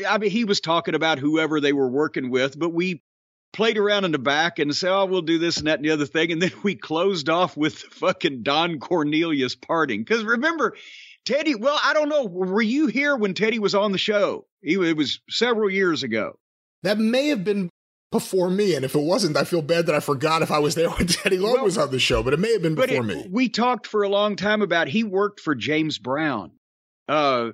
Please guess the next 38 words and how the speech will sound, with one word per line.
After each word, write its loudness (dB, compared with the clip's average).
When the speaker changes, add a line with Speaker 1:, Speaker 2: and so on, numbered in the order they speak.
Speaker 1:
it, 0
back 0
in -2
the 2
day, 2
and 0
he -2
did -2
on 2
the, 0
going -2
on 0
the 0
road 0
with 0
him, -2
and -2
he -2
did -2
radio, 0
and 0
he's 2
got 0
the 2
voice 0
and -2
the 0
patter, 0
<laughs> -2
so -2
we -4
did -2
the -4
fucking -4
Don 0
Cornelius 0
parting 0
together. -2